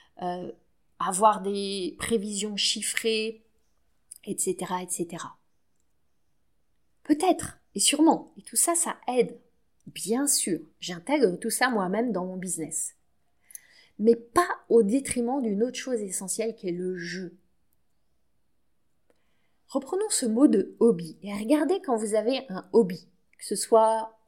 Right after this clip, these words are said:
la peinture, la poterie, le tricot, le tennis, la guitare, je ne sais. Bien sûr, vous aimeriez être au top tout de suite, être au summum de votre art, maîtriser,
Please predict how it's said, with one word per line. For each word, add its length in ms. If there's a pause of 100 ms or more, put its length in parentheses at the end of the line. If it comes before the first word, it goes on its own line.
(460)
la 240
peinture, 680
la 200 (120)
poterie, 560
le 200
tricot, 880 (480)
le 220 (180)
tennis, 480
la 120
guitare, 520
je 100
ne 80
sais. 300 (1300)
Bien 240
sûr, 480 (180)
vous 180
aimeriez 420
être 260
au 80
top 340 (160)
tout 140
de 40
suite, 440 (880)
être 220
au 40
summum 540
de 80
votre 340
art, 280
maîtriser, 920